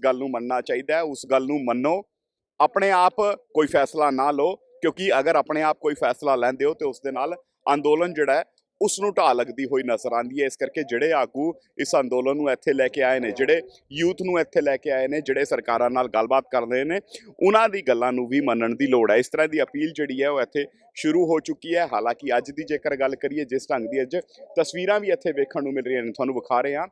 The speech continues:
ਕਿ ਕੱਲ੍ਹ ਇਸੇ ਥਾਂ ਦੇ ਉੱਪਰ ਵੱਡੀਆਂ-ਵੱਡੀਆਂ ਮਸ਼ੀਨਾਂ, ਵੱਡੇ-ਵੱਡੇ ਪੱਖੇ ਵੀ ਲੱਗੇ ਹੋਏ ਨਜ਼ਰ ਆਏ ਸੀ, ਲੇਕਿਨ ਕੱਲ੍ਹ ਜਿਸ ਢੰਗ ਦੇ ਨਾਲ, ਅ, ਕਿਸਾਨ ਆਗੂਆਂ ਦੀ ਅਧਿਕਾਰੀਆਂ ਦੇ ਨਾਲ ਮੀਟਿੰਗ ਹੋਈ, ਸਪਸ਼ਟ ਲਫ਼ਜ਼ਾਂ ਦੇ ਵਿੱਚ ਉਹਨਾਂ ਨੇ ਕਿਹਾ ਕਿ ਅਸੀਂ ਕਲੈਸ਼ ਨਹੀਂ ਚਾਹੁੰਦੇ, ਅਸੀਂ ਟਕਰਾਅ ਨਹੀਂ ਚਾਹੁੰਦੇ, ਅਸੀਂ ਚਾਹੁੰਦੇ ਹਾਂ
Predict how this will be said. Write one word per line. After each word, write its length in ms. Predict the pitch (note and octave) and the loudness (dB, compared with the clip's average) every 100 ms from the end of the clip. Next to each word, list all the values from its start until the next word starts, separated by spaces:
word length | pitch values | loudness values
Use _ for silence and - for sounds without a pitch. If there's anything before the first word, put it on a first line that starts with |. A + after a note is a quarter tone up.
| _ _ _ - | _ _ _ -4
ਕਿ 80 | |
ਕੱਲ੍ਹ 560 | F3 E3+ F3+ G#3 A3 A3 - _ | 0 2 2 2 0 -2 -12 _
ਇਸੇ 300 | E3 D#3+ G#3+ | -2 2 2
ਥਾਂ 340 | G3+ - D3 D3 | 2 0 2 2
ਦੇ 100 | C#3+ | 2
ਉੱਪਰ 300 | B2+ C3+ D3 | 0 0 2
ਵੱਡੀਆਂ-ਵੱਡੀਆਂ 600 | B2 B2 C3+ B2+ B2+ C3+ | 0 2 -2 -2 -2 -2
ਮਸ਼ੀਨਾਂ, 420 | A2 B2+ B2+ C3+ | -4 -6 -4 -2
ਵੱਡੇ-ਵੱਡੇ 480 | A2 G#2 A#2+ A#2 D3+ - _ - | -2 -2 -2 -2 -4 -6 _ -2
ਪੱਖੇ 340 | F3 - G3 | -2 2 0
ਵੀ 80 | F3+ | 2
ਲੱਗੇ 280 | D3+ B2+ C3+ | -2 -2 -2
ਹੋਏ 240 | C3 D3 - _ A#2+ | 0 -2 -6 _ 0
ਨਜ਼ਰ 380 | C#3 C#3+ D3+ C#3+ | 4 4 4 4
ਆਏ 240 | B2+ G#2+ | 4 2
ਸੀ, 200 | - A2+ | -2 -4
ਲੇਕਿਨ 320 | A#2 A#2+ E3 | -4 -2 -4
ਕੱਲ੍ਹ 260 | - D3+ E3+ | 0 0 0
ਜਿਸ 200 | D3 C#3 D3+ | -4 -2 0
ਢੰਗ 200 | A#2 A2+ | 0 -2
ਦੇ 100 | B2 | 0
ਨਾਲ, 460 | A#2+ B2 C#3 F3 - - - - C3+ | 2 4 4 2 -2 -16 -6 4 4
ਅ, 40 | |
ਕਿਸਾਨ 420 | C3+ C3 C3 C#3 | 4 -2 0 2
ਆਗੂਆਂ 320 | B2+ A#2+ C3+ C3+ | 0 0 -2 0
ਦੀ 140 | D3+ | 0
ਅਧਿਕਾਰੀਆਂ 520 | E3+ A#2 A2+ A#2 D3 | -2 0 0 2 2
ਦੇ 120 | D#3 | 2
ਨਾਲ 240 | D3 C#3 C3 | 2 0 0
ਮੀਟਿੰਗ 300 | A#2+ C#3 A2 | -4 -4 0
ਹੋਈ, 160 | A2+ F#2 | -2 -2
ਸਪਸ਼ਟ 280 | - A#2+ - | -2 -2 0
ਲਫ਼ਜ਼ਾਂ 300 | A#2+ A#2 C#3+ | 0 2 0
ਦੇ 80 | D3 | 0
ਵਿੱਚ 200 | D3 D3 | -4 -4
ਉਹਨਾਂ 160 | C3+ C#3 | -2 -2
ਨੇ 120 | C3+ | -2
ਕਿਹਾ 180 | D#3 D#3+ | 0 0
ਕਿ 180 | D#3 | 0
ਅਸੀਂ 280 | C#3 F3 F3 - - _ | -2 -2 -6 -8 -20 _
ਕਲੈਸ਼ 400 | E3 D3 D3+ D3 | 4 6 6 4
ਨਹੀਂ 180 | D3 D3+ | -2 -2
ਚਾਹੁੰਦੇ, 500 | D#3+ C#3 B2+ D3 C#3 | 0 0 2 0 0
ਅਸੀਂ 200 | A#2 D3+ | -2 -2
ਟਕਰਾਅ 440 | - C3 A#2 B2 C3+ | -2 0 0 0 0
ਨਹੀਂ 240 | A#2+ D#3+ | 0 0
ਚਾਹੁੰਦੇ, 320 | C#3+ B2+ C3 | 0 -2 -2
ਅਸੀਂ 180 | C3 D3 | -4 -2
ਚਾਹੁੰਦੇ 340 | - E3+ E3+ | 0 2 2
ਹਾਂ 100 | E3+ | 0